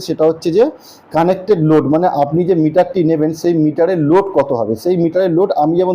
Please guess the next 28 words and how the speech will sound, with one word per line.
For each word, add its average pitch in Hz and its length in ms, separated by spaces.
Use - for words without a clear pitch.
দু 160 60
কিলোওয়াট 165 340
লোডের 156 240
জন্য 160 160
অ্যাপ্লাই 147 320
করছি, 147 280
তাই 180 200
দু 143 60
কিলোওয়াট 143 320
লিখেছি। 156 300
আপনার 170 280
যদি 175 140
এক 139 80
কিলোওয়াট 175 280
আপনি 139 120
এক 135 60
করতে 170 300
পারেন, 180 180
আপনার 156 300
যদি 165 120
দেড় 156 200
লাগে 160 180
দেড় 139 240
করতে 165 240
পারেন, 196 180
সেটা 175 220
আপনার 175 300
চয়েসের 123 300